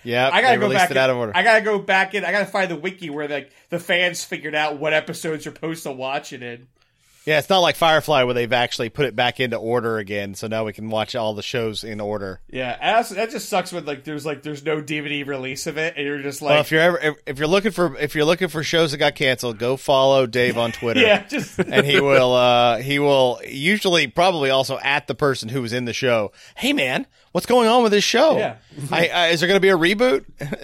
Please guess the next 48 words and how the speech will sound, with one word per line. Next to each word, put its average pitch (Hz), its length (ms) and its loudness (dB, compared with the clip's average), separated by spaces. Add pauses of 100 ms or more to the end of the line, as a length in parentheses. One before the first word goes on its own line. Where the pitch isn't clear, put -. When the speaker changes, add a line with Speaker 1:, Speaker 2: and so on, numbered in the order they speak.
(140)
Speaker 1:
<laughs> - 0 -
No 139 240 2
answers. 104 100 0
Speaker 2:
My 202 140 6
friends 226 260 0
had - 100 4
to 196 80 4
Speaker 1:
We're, 180 60 4
Speaker 2:
mute 190 120 0
Speaker 1:
we're, 196 80 4
Speaker 2:
me 165 140 -2
Speaker 1:
we're 170 80 -2
Speaker 2:
when, 147 100 0
Speaker 1:
still 208 120 6
Speaker 2:
uh, 165 60 4
Speaker 1:
waiting. 120 340 2
Speaker 2:
yeah, 180 220 2
my 170 120 -2
friends 208 200 -4
had 185 60 -2
to 165 100 -4
mute 156 160 -6
me 143 120 -8
when, 131 280 -8
uh, 131 300 -4 (260)
the 160 120 -8
Hulu 165 380 -2
was 143 180 -6
on, 143 440 0
uh, 131 440 0
F 156 180 0
X 160 160 -2
was 143 100 -8
on 143 140 -4
Hulu. 143 240 -2
It 139 40 -2
was 135 120 -10
like, 139 140 -10
"Oh, 302 160 8
you 214 160 2
watch 247 200 4
Terriers 240 460 0
now? 208 380 4 (280)
Everybody, 247 460 6
Terriers 285 420 2
is 220 100 -4
on 240 140 2
Hulu." 226 460 -2